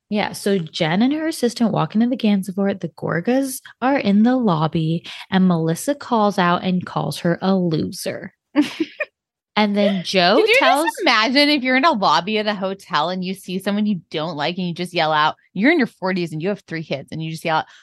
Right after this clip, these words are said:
Speaker 2: "Loser!"
Speaker 1: She's like, "Well, I know you are, but what am I?" Like, I just feel like they're gonna be like sticks and stones. And then Joe Gorga tells her to suck a dick.
Speaker 2: And this is,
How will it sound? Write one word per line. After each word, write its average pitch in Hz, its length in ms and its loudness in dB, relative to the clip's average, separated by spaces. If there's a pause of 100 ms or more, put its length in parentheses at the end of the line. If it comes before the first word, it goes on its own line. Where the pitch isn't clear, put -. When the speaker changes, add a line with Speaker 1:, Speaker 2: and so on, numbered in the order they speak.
Speaker 2:
"Loser!" 415 840 2 (200)
Speaker 1:
She's 269 180 -16
like, 254 140 -8
"Well, 359 160 -14 (260)
I 339 80 -4
know 320 200 0
you 392 160 0
are, 277 160 0
but 302 120 -2
what 294 160 0
am 277 140 -2
I?" 269 460 0
Like, 320 120 0
I 370 120 -2
just 571 180 -6
feel - 160 -4
like 480 120 -4
they're 359 100 -10
gonna 349 100 -10
be 330 80 -6
like 302 80 -6
sticks - 400 -12
and 381 160 -8
stones. 302 960 0
And 247 140 -2
then 247 160 -6
Joe 254 260 -2
Gorga 392 280 -2
tells 262 200 -4
her 311 80 -6
to 339 80 -8
suck - 240 -6
a 339 60 -6
dick. - 280 -10 (840)
Speaker 2:
And 339 120 -2
this 370 200 0
is, 453 200 -2